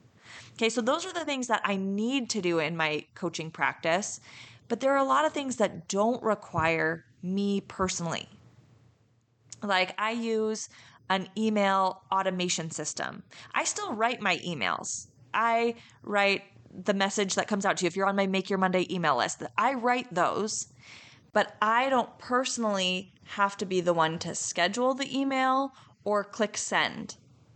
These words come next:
That's not gonna make a difference in what gets delivered to you, right? It's still, you're gonna get the email that I wrote, but I don't personally have to click send. I can use a automating system that schedules the email.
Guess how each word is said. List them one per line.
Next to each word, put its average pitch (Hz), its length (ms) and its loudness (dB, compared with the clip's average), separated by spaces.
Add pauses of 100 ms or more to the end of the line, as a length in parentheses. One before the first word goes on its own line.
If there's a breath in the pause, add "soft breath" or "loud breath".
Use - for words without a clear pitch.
(300)
That's 220 180 0
not 254 140 -4
gonna 240 160 -4
make 233 260 -2
a - 60 -2
difference 202 460 -2
in 196 100 -2
what 180 160 -2
gets 185 220 -6
delivered 170 640 0
to 170 180 -4
you, 131 200 -4 (840)
right? 190 200 2
It's - 100 -8
still, 220 240 0
you're 190 180 -8
gonna 202 140 0
get 202 140 -4
the - 160 -6
email 208 220 0
that 170 140 0
I 226 200 2
wrote, 233 480 0 (200 loud breath)
but 180 120 -2
I 202 80 2
don't 214 160 0
personally 233 340 0
have 202 100 0
to 202 80 -6
click - 280 -2
send. 175 440 0
I 196 200 2
can 196 400 -2
use 190 180 -2
a 170 220 4 (100)
automating 214 560 2
system 170 560 0 (380 loud breath)
that - 200 0
schedules 226 680 0
the - 200 -6
email. 190 600 4